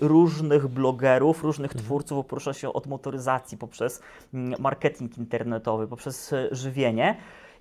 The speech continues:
Speaker 1: I to gdzieś plus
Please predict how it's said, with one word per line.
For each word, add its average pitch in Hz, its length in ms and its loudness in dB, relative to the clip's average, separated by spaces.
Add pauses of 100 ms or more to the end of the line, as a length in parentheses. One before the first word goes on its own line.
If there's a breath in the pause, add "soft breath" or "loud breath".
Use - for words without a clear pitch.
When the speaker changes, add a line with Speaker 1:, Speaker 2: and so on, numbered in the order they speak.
(100)
Speaker 1:
I 143 800 2 (800)
to 196 180 6
gdzieś 175 340 0
plus 156 420 0